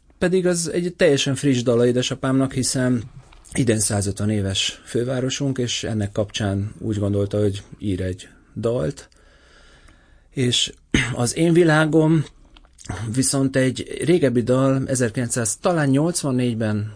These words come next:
nem tudom pontosan, vagy nyolcvannégy, vagy nyolcvanöt volt egy békedal fesztivál, ahol ez a dal a harmadik helyezést ért el. A zsűri elnöke Szokolai Sándor zeneszerző volt, illetve Bródi János is a zsűri tagja volt,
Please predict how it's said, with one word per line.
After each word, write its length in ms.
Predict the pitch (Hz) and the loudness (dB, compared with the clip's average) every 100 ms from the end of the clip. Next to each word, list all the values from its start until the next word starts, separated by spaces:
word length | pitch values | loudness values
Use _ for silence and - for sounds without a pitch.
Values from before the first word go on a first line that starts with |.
| - | -10
nem 140 | 123 113 | -6 -4
tudom 180 | 117 | -4
pontosan, 380 | 113 110 107 120 | -6 -6 -6 -4
vagy 160 | 120 139 | 0 0
nyolcvannégy, 580 | 123 110 117 107 104 107 | 0 -2 -2 -2 -2 -2
vagy 160 | 117 | -2
nyolcvanöt 420 | 117 110 113 127 | -2 -4 -4 -6
volt 220 | 123 117 110 | -2 -2 0
egy 160 | 104 - - - - - | -2 -4 -18 -20 -20 -6
békedal 460 | 120 110 107 101 | 0 0 0 -2
fesztivál, 680 | 101 117 - 143 135 135 135 - - | -2 -4 -2 0 0 0 -4 -10 -10
ahol 300 | 117 117 117 | -4 0 0
ez 120 | 113 | 0
a 60 | 117 | 0
dal 240 | 117 123 | 0 2
a 60 | 113 | 2
harmadik 600 | 110 120 113 104 95 101 | 0 2 2 2 0 -2
helyezést 420 | 117 98 98 92 | -2 0 0 -2
ért 200 | 92 87 | -4 -4
el. 240 | 127 127 127 - - - | -2 -2 -4 -10 -20 -6
A 40 | 127 | 0
zsűri 300 | 117 131 113 | 4 6 6
elnöke 320 | 104 104 107 | 4 2 0
Szokolai 460 | - 117 107 107 101 | -2 -2 2 2 2
Sándor 380 | - 101 98 | 0 0 0
zeneszerző 580 | 98 120 113 - 107 104 | 0 0 -2 -2 0 0
volt, 420 | 104 101 101 101 - | 2 2 0 -4 -8
illetve 260 | 104 90 87 | -4 -4 -4
Bródi 300 | 104 131 123 | -2 0 0
János 300 | 113 110 104 | 0 0 -4
is 140 | 104 | -6
a 40 | 107 | -4
zsűri 320 | 110 107 107 | -2 0 -2
tagja 380 | 104 104 107 101 | -2 0 2 4
volt, 320 | 104 98 | 4 2